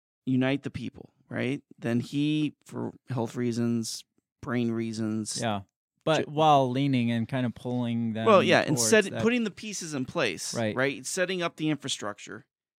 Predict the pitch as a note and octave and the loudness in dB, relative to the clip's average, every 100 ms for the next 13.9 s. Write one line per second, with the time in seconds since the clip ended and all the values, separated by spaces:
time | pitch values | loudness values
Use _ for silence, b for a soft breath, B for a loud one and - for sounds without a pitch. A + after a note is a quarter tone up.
0 | _ - B2+ B2+ B2+ B2+ B2+ C3 D3 C#3 | _ -2 0 2 2 0 -2 -4 -2 -2
1 | C3+ B2+ B2 _ _ _ _ _ C3 A2+ | 0 -2 -4 _ _ _ _ _ -4 -2
2 | G#2+ A2 - B2+ C3+ B2 A#2+ B2 A#2 - | -2 -6 -2 0 0 0 -2 0 -2 -2
3 | - - - C#3 B2 C3+ B2 G#2 A#2 A2+ | -8 -10 -8 -6 -2 0 0 0 -2 0
4 | A2 A2 - _ - C3+ C3+ C3 D3 B2+ | 0 -2 -4 _ -4 0 2 2 0 0
5 | G#2 - A#2+ A#2+ A#2+ A#2+ A2+ A#2 A2+ A2+ | -2 -6 -4 0 0 -2 -2 -4 -4 -6
6 | _ _ - B2 - - - B2 A#2+ A#2 | _ _ -4 -4 -4 -10 -6 -4 -2 -2
7 | A2 - F#3+ - A#2+ - - B2+ A#2 A2 | 0 -2 -2 -2 -2 -2 -8 -6 -6 -8
8 | - G2+ - - - - A#2+ G2+ - - | -8 -8 -8 -12 -14 -8 -4 -4 -6 -8
9 | A#2+ A2+ C#3+ C3+ B2 A2+ - B2+ B2 A#2+ | -8 -6 -6 -4 -4 -6 -8 -10 -10 -8
10 | A#2+ A2+ A2 G2 - B2 A#2 G#2+ - G2 | -4 -4 -6 -10 -10 -8 -8 -10 -12 -12
11 | C#2+ - - G#2 - _ _ _ _ E3+ | -12 -14 -10 -8 -10 _ _ _ _ -16
12 | - - - B2 A#2+ A2 - - A#2 G#2+ | -14 -14 -8 -2 -2 -2 -6 -6 -4 -4
13 | - A#2+ A2+ G#2 G#2+ G#2 G#2 F#2+ | -6 -8 -8 -10 -8 -4 -2 -4